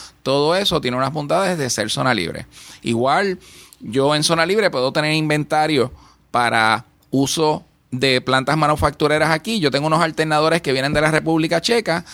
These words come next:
que los usa Thermo King en las unidades de refrigeración. Yo puedo tener unas piezas que vienen de México para esa misma operación y las puedo tener en zona libre a costo y riesgo del que la vende. Y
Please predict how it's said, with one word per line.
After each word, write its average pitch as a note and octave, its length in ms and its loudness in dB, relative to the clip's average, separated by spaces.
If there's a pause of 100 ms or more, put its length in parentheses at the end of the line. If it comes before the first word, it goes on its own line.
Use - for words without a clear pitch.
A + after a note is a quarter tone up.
(140)
que A#2+ 120 -4
los B2 120 -2
usa C3 260 0
Thermo E3+ 300 0
King G#3 220 -4
en D#3+ 140 -2
las B2 80 2
unidades B2 420 0
de D#3 80 2
refrigeración. D3+ 840 -2 (920)
Yo A2 180 -2
puedo C#3 160 0
tener C#3+ 160 0
unas D#3 180 2
piezas D#3 320 0
que D3+ 120 0
vienen D3+ 380 0 (320)
de C#3+ 300 0
México F3 580 2 (200)
para B2 200 0
esa D#3 200 0
misma E3 240 2
operación B2 640 -2
y G#2 80 -8
las A2 100 0
puedo A2+ 160 -2
tener C3 220 0
en D#3 60 -2
zona D#3+ 200 0
libre G3 220 2
a D3+ 80 0
costo C3+ 240 -2
y D#3 60 -2
riesgo E3+ 300 0
del D3 180 -2
que B2+ 100 -2
la G#2 120 2
vende. A2+ 460 -2 (420)
Y A#2 440 -4